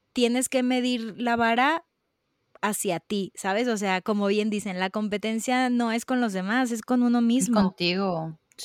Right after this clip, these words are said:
Speaker 1: Y
Speaker 2: sí.
Speaker 1: yo creo que nos castigamos mucho mentalmente por no estar a la altura de otras personas,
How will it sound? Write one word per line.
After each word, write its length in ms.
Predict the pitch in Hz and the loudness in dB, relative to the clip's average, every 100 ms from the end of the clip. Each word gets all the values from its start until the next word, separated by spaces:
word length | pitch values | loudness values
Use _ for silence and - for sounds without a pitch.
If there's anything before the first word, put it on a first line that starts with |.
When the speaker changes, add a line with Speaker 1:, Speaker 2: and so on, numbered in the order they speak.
| 165 165 | -4 0
Speaker 1:
Y 120 | 165 | 0
Speaker 2:
sí. 100 | 208 | -2
Speaker 1:
yo 140 | 240 | -4
creo 160 | 233 262 | -4 -4
que 120 | 285 | -2
nos 200 | 269 240 | -2 -2
castigamos 760 | - 208 - 226 214 214 240 262 | -4 -6 -4 -4 -2 0 0 2
mucho 560 | 247 240 277 - 302 247 | 2 2 0 0 0 0
mentalmente 640 | 214 233 233 233 233 269 | -2 -2 0 -2 -2 -4
por 240 | - 214 | -2 -2
no 180 | 220 220 | -2 -2
estar 320 | 247 254 233 | -2 -2 -2
a 60 | 247 | 0
la 80 | 247 | -2
altura 360 | 190 220 226 233 | -2 -2 -2 -2
de 120 | 202 | -2
otras 300 | 202 214 233 | -4 -6 -6
personas, 720 | 214 190 220 226 196 240 | -6 -6 -4 -4 -4 -6